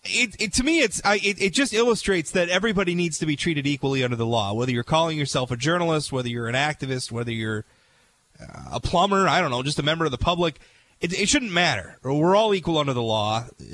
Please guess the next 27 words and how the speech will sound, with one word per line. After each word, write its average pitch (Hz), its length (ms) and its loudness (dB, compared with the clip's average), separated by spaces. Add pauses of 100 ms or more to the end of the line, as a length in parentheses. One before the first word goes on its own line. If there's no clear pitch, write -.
(120)
Being 160 280 2
a 151 40 -2
journalist 156 540 0
or 135 60 -2
calling 156 320 0
yourself 139 300 0
a 135 40 -2
journalist, 139 420 0
I, 139 180 0
to 156 120 -2
me, 190 200 2
I 151 120 4
don't 170 160 0
think 147 260 0 (460)
it 147 60 -10
gives 165 240 2
you 190 100 4
any 175 220 4
special, 156 1120 0 (720)
you 147 140 -2
know, 120 240 0
exemptions 151 760 0
or 139 60 -2
treatment 175 440 0
under 175 120 0
the 190 120 0
law. 226 300 -2